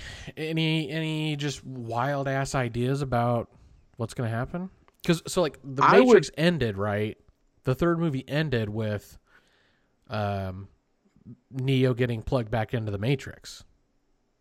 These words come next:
Speaker 1: right?
Speaker 2: Uh,
Speaker 1: So
Speaker 2: I honestly don't even remember the end of that movie. Is that what happens?
Speaker 1: Yeah, he go,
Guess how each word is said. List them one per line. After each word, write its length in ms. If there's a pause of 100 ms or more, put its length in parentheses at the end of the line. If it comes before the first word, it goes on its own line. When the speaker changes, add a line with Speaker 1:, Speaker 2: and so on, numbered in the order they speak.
(760)
Speaker 1:
right? 380 (500)
Speaker 2:
Uh, 140
Speaker 1:
So 460
Speaker 2:
I 120
honestly 260
don't 140
even 100
remember 280
the 160
end 160
of 100
that 140
movie. 260
Is 100
that 140
what 100
happens? 520 (500)
Speaker 1:
Yeah, 220
he 120
go, 280